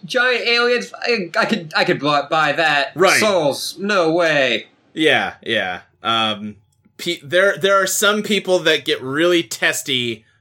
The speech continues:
Speaker 2: when a piece of fiction asks them to accept a religious concept as fact. And Ava definitely, definitely does.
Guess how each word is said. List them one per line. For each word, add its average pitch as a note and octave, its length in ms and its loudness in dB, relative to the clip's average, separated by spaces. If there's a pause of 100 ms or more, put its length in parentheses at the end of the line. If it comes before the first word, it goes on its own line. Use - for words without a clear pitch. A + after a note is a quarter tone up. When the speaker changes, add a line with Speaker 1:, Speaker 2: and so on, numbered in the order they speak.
(100)
Speaker 2:
when D3 160 -2
a C3+ 40 0
piece D#3+ 260 -4
of D3 120 -4
fiction C#3+ 320 -2
asks C3+ 400 -2
them C3+ 180 -4
to C#3 160 -2
accept B2+ 560 0
a C#3 80 2
religious C3 560 2
concept B2+ 600 -2
as G#2+ 180 -6
fact. E2+ 520 -8 (1300)
And A2 540 0
Ava C3 320 2 (180)
definitely, B2+ 600 -2
definitely B2 600 -2
does. A2 760 -4